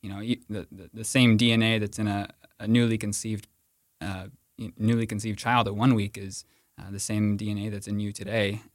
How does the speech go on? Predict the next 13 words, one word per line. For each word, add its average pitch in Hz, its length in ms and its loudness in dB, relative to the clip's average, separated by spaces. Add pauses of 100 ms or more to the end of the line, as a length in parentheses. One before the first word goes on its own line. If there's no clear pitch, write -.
Uh, 104 240 -12 (120)
and 113 100 4
I - 20 6
remember 110 240 6
a 107 60 4
couple 107 220 -2
students 107 320 -2
came 107 120 -6
up 104 100 -4
to 110 80 -12
me 107 60 -6
afterwards 104 460 -4
and, 98 160 -4